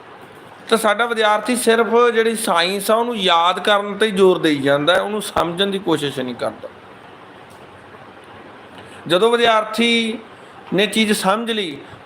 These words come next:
ਤਾਂ ਉਹਦੀ ਮਰਜ਼ੀ ਨਾਲ ਹੀ ਉਹਦਾ ਉੱਤਰ ਲਿਖੂਗਾ। ਮਰਜ਼ੀ ਨਾਲ ਉੱਤਰ ਤਾਂ ਹੀ ਲਿਖ ਸਕਦਾ ਜੇ ਉਹਨੇ ਸਮਝਿਆ ਹੋਵੇ।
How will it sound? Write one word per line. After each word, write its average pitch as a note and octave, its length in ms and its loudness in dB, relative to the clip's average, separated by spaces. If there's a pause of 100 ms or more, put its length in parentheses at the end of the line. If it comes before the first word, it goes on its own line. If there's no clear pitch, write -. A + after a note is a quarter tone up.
ਤਾਂ A#3+ 80 6
ਉਹਦੀ B3+ 260 6
ਮਰਜ਼ੀ A3+ 380 0
ਨਾਲ B3+ 180 4
ਹੀ C4 80 -2
ਉਹਦਾ A#3+ 400 4
ਉੱਤਰ G#3+ 380 0
ਲਿਖੂਗਾ। A3 420 0 (2500)
ਮਰਜ਼ੀ C#3+ 320 0
ਨਾਲ G#3 120 4
ਉੱਤਰ G#3+ 240 0
ਤਾਂ G#3 240 2
ਹੀ A#3+ 60 -2
ਲਿਖ A#3+ 160 -4
ਸਕਦਾ G#3+ 320 0
ਜੇ A#3 120 0
ਉਹਨੇ A#3 140 0
ਸਮਝਿਆ F#3+ 460 0
ਹੋਵੇ। A2 260 -6